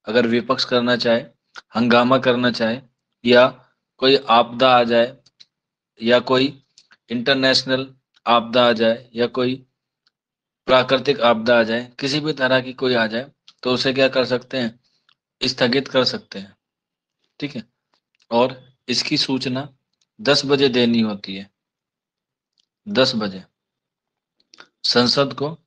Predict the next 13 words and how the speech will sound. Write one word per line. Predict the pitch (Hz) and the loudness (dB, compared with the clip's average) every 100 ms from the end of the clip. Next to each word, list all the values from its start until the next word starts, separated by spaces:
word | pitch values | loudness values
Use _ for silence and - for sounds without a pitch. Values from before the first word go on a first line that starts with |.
| 107 | -4
दस | 117 135 | 0 0
बजे | 139 139 | 2 2
देनी | 127 131 127 | 2 2 2
होती | 117 101 | 0 -4
है | 143 | -8
अगर | - 226 - | -4 -2 -2
प्राकृतिक | - 180 214 139 123 131 | 0 0 2 -2 -6 -6
आपदा | - 110 110 120 | -2 -2 0 -2
की | 123 | 0
वजह | 117 104 101 | -2 0 -2
से, | - - _ _ _ _ _ _ _ _ _ _ _ - | -4 -8 _ _ _ _ _ _ _ _ _ _ _ -10
ठीक | 131 | -8
है। | - | -8